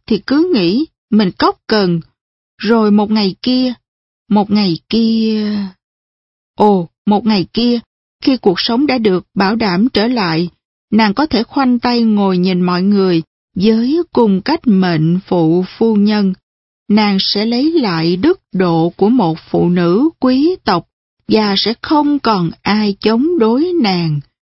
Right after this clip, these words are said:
Khi đã có tiền, nàng sẽ được tôn sùng biết mấy. Lúc đó nàng sẽ cho phép mình trang nhã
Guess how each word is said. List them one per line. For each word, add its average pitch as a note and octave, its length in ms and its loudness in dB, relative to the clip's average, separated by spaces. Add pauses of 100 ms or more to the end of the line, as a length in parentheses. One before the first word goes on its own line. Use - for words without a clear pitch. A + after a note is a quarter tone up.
(280)
Khi B3+ 200 0
đã G3+ 140 -2
có C#4+ 180 -2 (120)
tiền, F#3+ 440 2 (320)
nàng F#3+ 300 2
sẽ G3+ 180 -4
được G#3 260 0 (180)
tôn C#4+ 320 2
sùng G3 360 -2
biết B3+ 220 -2
mấy. C#4 360 0 (440)
Lúc C#4 200 0
đó A3+ 140 0
nàng A#3 240 -2
sẽ F3+ 140 -4
cho G3+ 200 -2
phép C4+ 280 -6
mình F3+ 260 2 (100)
trang B3 340 0
nhã F#3 340 -2